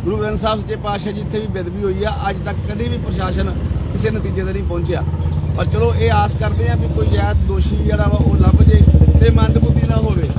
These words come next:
ਵੱਡੀ ਗੱਲ ਤੇ ਇਹ ਆ ਵੀ ਹੁਣ ਤੱਕ ਜਿੰਨੇ ਦੋਸ਼ੀ ਲੱਭੇ ਨੇ, ਉਹ ਮੰਦਬੁੱਧੀ ਲੱਭੇ ਆ,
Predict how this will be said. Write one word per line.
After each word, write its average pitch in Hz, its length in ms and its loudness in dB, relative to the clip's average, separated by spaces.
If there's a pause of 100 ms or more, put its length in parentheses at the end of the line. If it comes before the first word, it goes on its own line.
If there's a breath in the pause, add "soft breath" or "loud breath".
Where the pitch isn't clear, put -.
(460)
ਵੱਡੀ 208 300 0
ਗੱਲ 220 140 0
ਤੇ 220 120 0
ਇਹ 233 80 0
ਆ 226 40 0
ਵੀ 233 120 0
ਹੁਣ 208 160 0
ਤੱਕ 202 180 -4
ਜਿੰਨੇ 202 300 -2
ਦੋਸ਼ੀ 202 300 -2
ਲੱਭੇ 208 280 -2
ਨੇ, - 80 -4
ਉਹ - 140 0
ਮੰਦਬੁੱਧੀ 190 520 0
ਲੱਭੇ - 260 -2
ਆ, - 40 -2